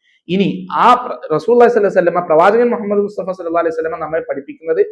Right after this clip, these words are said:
ഈ ഏകനായ ദൈവത്തിൽ പങ്കു ചേർത്ത് കഴിഞ്ഞാൽ നമ്മൾ പരലോകത്തിൽ നഷ്ടക്കാരായി പെടും എന്നുള്ളതാണ്. അപ്പോ ഈ ദൈവത്തെ അംഗീകരിക്കുകയും ആ ദൈവം അയച്ച പ്രവാചകന്മാരിൽ അംഗീകരിക്കുകയും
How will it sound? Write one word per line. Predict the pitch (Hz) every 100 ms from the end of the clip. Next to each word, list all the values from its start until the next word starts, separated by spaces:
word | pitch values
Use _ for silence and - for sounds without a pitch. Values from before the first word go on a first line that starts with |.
| - _ _
ഈ | 156 196
ഏകനായ | 180 190 220 220
ദൈവത്തിൽ | 180 165 165 175 156
പങ്കു | 139 156 214
ചേർത്ത് | 180 156 - 143
കഴിഞ്ഞാൽ | 123 127 123 - _ _ _ _ _
നമ്മൾ | 131 151
പരലോകത്തിൽ | 147 135 139 147 147 143
നഷ്ടക്കാരായി | 131 139 135 143 143 139
പെടും | - 139 175 -
എന്നുള്ളതാണ്. | 143 131 117 104 _ _ _ -
അപ്പോ | 208 269 269
ഈ | 190 269 302
ദൈവത്തെ | 247 220 240 285 294 277
അംഗീകരിക്കുകയും | 226 202 214 196 160 - 151 143 143 - _ -
ആ | 156
ദൈവം | 170 170 226 208
അയച്ച | 185 180
പ്രവാചകന്മാരിൽ | 180 151 160 196 220 240 233 233 226 214
അംഗീകരിക്കുകയും | 165 160 170 151 - 139 131 131 -